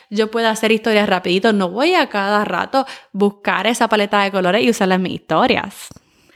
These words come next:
Yo también estoy de acuerdo con eso, yo no siempre estoy buscando mi paleta de colores, pero como quiera, dentro de la paleta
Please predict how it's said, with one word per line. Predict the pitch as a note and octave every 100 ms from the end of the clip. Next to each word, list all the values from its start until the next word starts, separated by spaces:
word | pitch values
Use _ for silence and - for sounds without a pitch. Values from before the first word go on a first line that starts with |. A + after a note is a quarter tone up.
| - _
Yo | G#3 A3 A3+
también | C#4+ B3+
estoy | A#3+ A#3
de |
acuerdo | G#3 G3 F#3
con | F#3
eso, | F#3+ G3 F3+
yo | F#3+
no | A#3+
siempre | B3 B3 A#3
estoy | A3 - G3
buscando | G#3+ A3 G#3+ G3+
mi | F#3+
paleta | F3+ F3 F3+
de | F3
colores, | F3+ F#3+ F3 - - - - _ -
pero | B3 C4 A3+ A3+
como | - A3+ A3
quiera, | B3+ C4+ A#3+
dentro | G#3 G#3+ A#3 C4 D#4+
de | D4+
la | B3+ A3+
paleta | G#3 G#3 G#3 A3